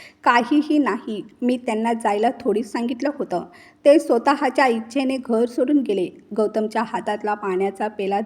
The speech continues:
धडधडत खाली पडला. तो रागाने ओरडला, "तुझं मन भरलं?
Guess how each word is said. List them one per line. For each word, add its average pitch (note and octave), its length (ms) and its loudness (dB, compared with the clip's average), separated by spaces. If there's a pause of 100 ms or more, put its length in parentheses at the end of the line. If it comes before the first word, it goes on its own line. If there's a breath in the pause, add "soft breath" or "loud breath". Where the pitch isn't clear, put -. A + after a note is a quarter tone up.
धडधडत G3+ 520 -4
खाली C4 240 -2
पडला. F3 340 -6 (240)
तो A3 120 2
रागाने G3 460 -2
ओरडला, F#3 400 -2 (420 soft breath)
"तुझं C4 320 4
मन B3+ 220 4
भरलं? D4 320 2